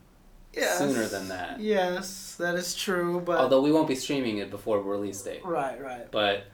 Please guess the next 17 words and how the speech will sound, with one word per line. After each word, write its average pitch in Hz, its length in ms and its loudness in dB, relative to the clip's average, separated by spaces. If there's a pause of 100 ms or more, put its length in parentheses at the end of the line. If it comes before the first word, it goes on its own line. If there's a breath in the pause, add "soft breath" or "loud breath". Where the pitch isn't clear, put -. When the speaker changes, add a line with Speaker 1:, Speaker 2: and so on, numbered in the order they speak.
(800 soft breath)
Speaker 2:
if, 151 320 2
and 165 260 6
if 196 220 4
you, 208 640 4 (180)
not 190 200 4
just 196 240 -2
where 185 200 6
we 247 140 2
live, 175 260 0
if 151 120 -4
you 165 120 0
have 170 160 6
a - 20 -2
local 170 280 4
mom 170 200 8
and 170 100 0
pop, 185 380 4